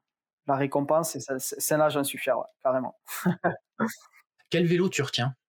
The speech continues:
Speaker 2: Quel vélo tu retiendrais le plus en te disant, « Putain, euh, là, quand même, euh, j'étais en phase avec le truc et ça roulait, ça roulait fort » ?
Speaker 1: Euh, bah, je retiens, je retiens bien le Spartan.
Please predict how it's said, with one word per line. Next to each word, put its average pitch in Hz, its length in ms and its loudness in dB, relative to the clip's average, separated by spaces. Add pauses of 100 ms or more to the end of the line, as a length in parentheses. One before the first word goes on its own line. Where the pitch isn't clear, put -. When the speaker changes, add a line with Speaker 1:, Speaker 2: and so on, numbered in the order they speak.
(380)
Speaker 2:
Quel 123 140 2
vélo 123 200 4
tu 127 120 -2
retiendrais 104 320 0
le 98 80 -2
plus - 300 -4 (200)
en 104 60 -2
te 104 60 0
disant, « 98 240 0
Putain, 101 400 0
euh, 90 60 0
là, 104 160 2
quand 110 120 -2
même, 101 200 2
euh, 87 120 0
j'étais 87 260 0
en 92 120 0
phase 101 240 0
avec 92 220 2
le 92 60 0
truc 107 280 -4
et - 20 -6
ça - 140 -2
roulait, 85 320 0
ça - 140 -2
roulait 82 180 -4
fort » ? - 240 -10 (560)
Speaker 1:
Euh, 151 1300 0
bah, 160 120 6
je 156 140 0
retiens, 170 260 0
je 165 140 -6
retiens 165 300 -2
bien 170 200 0
le 185 80 2
Spartan. 196 500 0